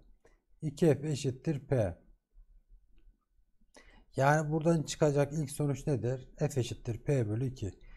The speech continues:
Kuvvet yükten küçük. Yani arkadaşlar ne vardır? Kuvvet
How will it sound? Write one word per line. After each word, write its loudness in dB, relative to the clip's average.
Kuvvet 4
yükten 0
küçük. -6
Yani 6
arkadaşlar 0
ne 2
vardır? 2
Kuvvet -2